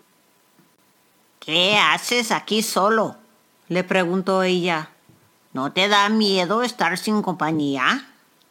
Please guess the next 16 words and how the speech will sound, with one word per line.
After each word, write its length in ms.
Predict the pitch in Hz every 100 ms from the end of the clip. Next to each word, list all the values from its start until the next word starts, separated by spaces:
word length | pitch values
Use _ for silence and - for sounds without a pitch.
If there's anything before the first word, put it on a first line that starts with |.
| _ _ _ _ _ _ - -
"No, 120 | 381
señora", 680 | 381 339 277 233 220 254 - - - _ -
le 200 | 180 185
contestó 560 | 185 180 175 170 190 175
él, 280 | 170 196 - - -
"me 180 | 320 302
encantan 680 | 277 269 285 269 240 202
las 160 | 165 143
montañas 760 | 156 156 165 220 226 220 202 165
y 80 |
las 220 | 135 131 -
cabras". 600 | 165 170 160 147 - - _ _ _ _ _ _ _ _ _ -
"¿Así 720 | 151 143 - 185 196 240 269
que 440 | 208 180 156 117 - _
eres 400 | 165 165 175 -
feliz? 800 | 262 240 196 185 302 - -